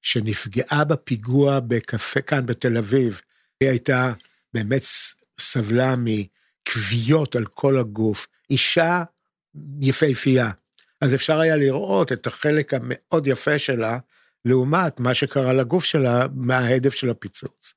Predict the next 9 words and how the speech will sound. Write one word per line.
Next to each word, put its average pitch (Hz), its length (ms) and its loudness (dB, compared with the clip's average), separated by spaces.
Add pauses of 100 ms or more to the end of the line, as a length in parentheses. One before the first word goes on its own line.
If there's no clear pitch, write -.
(1000)
ואחרי 139 420 0
תלאות - 680 -2
רבות 127 640 -2
מאוד, 127 480 -4
בסוף 143 460 0
היא 110 140 0
ילדה 107 280 0
תאומות. 104 680 -2 (800)
אז 143 300 -14